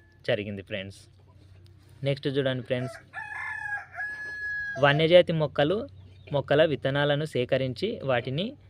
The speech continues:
తమ నివాసాలకు దగ్గరగా చల్లి మొక్కలు పెంచేవాడు. ఇక్కడ చూడండి ఫ్రెండ్స్, వన్యజాతి మొక్కల విత్తనాలు సేకరించిండు. మనం ఇంతకుముందు చెప్పుకున్నట్టే ఆ మొక్కలను సేకరించి, అంటే ఆ మొక్కలను తీసుకొని ఏం చేసిండు ఫ్రెండ్స్? తన నివాసం, అంటే తను ఎక్కడైతే నివాసం ఉంటున్నాడో తన ఆవాసానికి దగ్గర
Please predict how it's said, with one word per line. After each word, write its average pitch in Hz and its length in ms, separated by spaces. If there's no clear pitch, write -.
తమ 151 360
నివాసాలకు 135 920
దగ్గరగా 131 640
చల్లి 135 420
మొక్కలు 139 300
పెంచేవాడు. 117 480
ఇక్కడ 120 180
చూడండి 131 260
ఫ్రెండ్స్, 139 260
వన్యజాతి 127 460
మొక్కల 123 320
విత్తనాలు 127 420
సేకరించిండు. 117 640
మనం 113 220
ఇంతకుముందు 113 400
చెప్పుకున్నట్టే 117 560
ఆ 127 40
మొక్కలను 123 420
సేకరించి, 120 560
అంటే 113 180
ఆ 151 120
మొక్కలను 117 400
తీసుకొని 117 380
ఏం 117 140
చేసిండు 117 280
ఫ్రెండ్స్? 127 260
తన 120 160
నివాసం, 120 420
అంటే 110 200
తను 127 240
ఎక్కడైతే 120 600
నివాసం 127 460
ఉంటున్నాడో 120 540
తన 131 200
ఆవాసానికి 120 640
దగ్గర 110 320